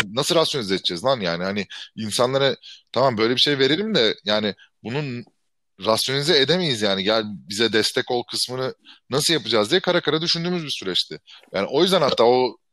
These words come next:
anlattığımız videodaki hikaye de o. Yani şu anda evet, şu anda böyle bir durum yok. Şu anda bu bizim için önemli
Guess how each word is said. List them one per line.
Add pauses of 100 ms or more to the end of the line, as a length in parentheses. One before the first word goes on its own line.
anlattığımız
videodaki
hikaye
de
o.
Yani
şu
anda
evet,
şu
anda
böyle
bir
durum
yok.
Şu
anda (1040)
bu (200)
bizim
için
önemli